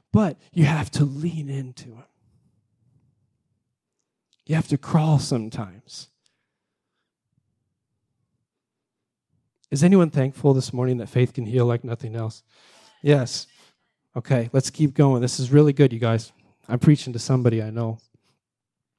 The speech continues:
Again, notice, let's keep going. Verse twenty-seven, let's notice the premeditation here.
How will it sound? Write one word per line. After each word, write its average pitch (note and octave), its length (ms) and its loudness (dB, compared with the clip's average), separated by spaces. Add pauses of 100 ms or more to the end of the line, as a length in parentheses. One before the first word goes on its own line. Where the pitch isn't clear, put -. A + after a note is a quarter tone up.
(220)
Again, D3 260 4
notice, E3+ 380 6
let's C#3+ 120 2
keep - 180 -2
going. C#3+ 200 4
Verse C#3 180 4
twenty-seven, C#3+ 580 2
let's B2 200 -4
notice C3+ 360 4
the - 100 -4
premeditation D3 920 2
here. A#2 280 -14